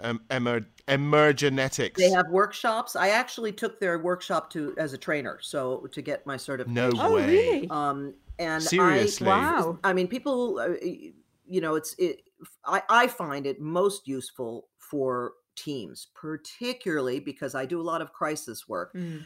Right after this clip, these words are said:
Speaker 2: particularly for teams that have to do crisis.
Speaker 3: Yeah.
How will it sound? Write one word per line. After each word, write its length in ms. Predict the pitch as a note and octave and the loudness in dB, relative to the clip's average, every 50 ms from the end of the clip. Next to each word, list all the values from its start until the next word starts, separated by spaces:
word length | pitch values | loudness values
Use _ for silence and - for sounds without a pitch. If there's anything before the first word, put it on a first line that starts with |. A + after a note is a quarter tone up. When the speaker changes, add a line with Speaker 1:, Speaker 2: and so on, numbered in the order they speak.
| - _ _ _ | -18 _ _ _
Speaker 2:
particularly 760 | - E3+ D#3 - - - A#3 A#3 A#3 A#3+ A#3 A3+ A3+ A3 A3 | -8 -8 -8 -8 -6 -6 -6 -6 -6 -4 -4 -2 -2 -4 -4
for 160 | G#3+ G#3 G3 | -6 -6 -8
teams 500 | F#3+ - - F3+ D3+ C#3 C#3 C3+ C3+ C3+ | -8 -6 -6 -6 -6 -4 -6 -8 -8 -8
that 120 | - C#3+ B2 | -8 -8 -8
have 320 | A#2 C3+ C3 B2+ B2+ - | -6 -6 -6 -6 -6 -8
to 100 | - C3+ | -10 -12
do 400 | A#2+ A#2+ A#2+ A#2 A#2 A#2+ G#2+ A#2+ _ _ _ | -8 -6 -6 -4 -4 -4 -6 -8 _ _ _
crisis. 580 | - - A2+ G2 F#2+ - - - - - - _ _ _ _ _ _ _ _ _ _ - | -8 -8 -6 -6 -8 -10 -14 -18 -18 -20 -20 _ _ _ _ _ _ _ _ _ _ -8
Speaker 3:
Yeah. 280 | F#3 F3 E3+ E3 E3 | -6 -6 -6 -6 -6